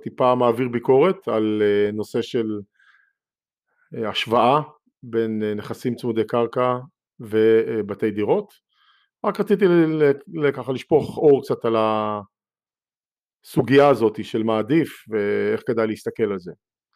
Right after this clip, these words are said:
אני רוצה להזמין אתכם גם, אה, להקשיב לפודקאסט שלי באנגלית,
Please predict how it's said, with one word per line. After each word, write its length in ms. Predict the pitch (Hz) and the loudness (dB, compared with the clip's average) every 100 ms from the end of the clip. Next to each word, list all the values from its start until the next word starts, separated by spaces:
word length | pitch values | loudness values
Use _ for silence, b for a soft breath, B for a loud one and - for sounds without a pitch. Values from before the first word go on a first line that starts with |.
| _ _ _ _ _ _ _ _ _ 131 | _ _ _ _ _ _ _ _ _ -6
אני 80 | |
רוצה 480 | 120 170 175 175 170 165 | 0 4 6 8 8 8
להזמין 360 | 156 131 165 | 6 4 2
אתכם 260 | 170 170 156 | 4 2 4
גם, 300 | 147 147 143 | 4 4 4
אה, 180 | 135 135 | 4 4
להקשיב 480 | 131 - - 165 151 123 - | 2 0 2 2 2 -6 -8
לפודקאסט 880 | 135 120 117 113 - 151 151 147 - | -2 2 2 0 2 2 2 0 -2
שלי 200 | 131 120 | -2 0
באנגלית, 560 | 110 110 107 156 175 | 0 -2 -2 -2 -2